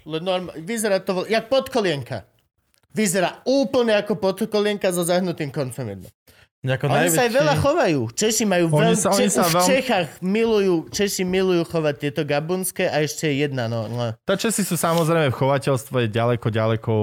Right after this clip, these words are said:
Speaker 3: inde, ako sme my
Speaker 1: Fakt?
Speaker 3: tu na... No pravda, ako
Speaker 1: No
Speaker 3: my tu
Speaker 1: povedz
Speaker 3: na
Speaker 1: mi, povedz,
Speaker 3: Slovensku.
Speaker 1: pouč ma.
Speaker 3: Tak, a, v Čechách má teraristika oveľa dlhšiu tradíciu.
Speaker 1: OK.
Speaker 3: Hej, bez debaty.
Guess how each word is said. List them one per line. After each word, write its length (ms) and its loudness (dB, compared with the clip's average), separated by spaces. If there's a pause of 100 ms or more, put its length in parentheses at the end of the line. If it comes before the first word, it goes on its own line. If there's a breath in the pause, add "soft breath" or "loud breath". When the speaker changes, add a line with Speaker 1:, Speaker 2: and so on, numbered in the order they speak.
Speaker 3:
inde, 340 2
ako 240 0
sme 140 0
my 80 4
Speaker 1:
Fakt? 100 0
Speaker 3:
tu 80 -6
na... 160 0
No 160 -2
pravda, 540 -2
ako 180 -2
Speaker 1:
No 80 2
Speaker 3:
my 80 2
tu 60 4
Speaker 1:
povedz 180 2
Speaker 3:
na 60 2
Speaker 1:
mi, 80 0
povedz, 320 0
Speaker 3:
Slovensku. 180 -6
Speaker 1:
pouč 240 0
ma. 120 -6 (280 loud breath)
Speaker 3:
Tak, 220 0
a, 120 2 (320)
v 140 -2
Čechách 320 -2
má 140 2
teraristika 640 0
oveľa 360 2
dlhšiu 260 -4
tradíciu. 520 -2 (420)
Speaker 1:
OK. 180 -10
Speaker 3:
Hej, 200 0 (120)
bez 280 -2
debaty. 580 0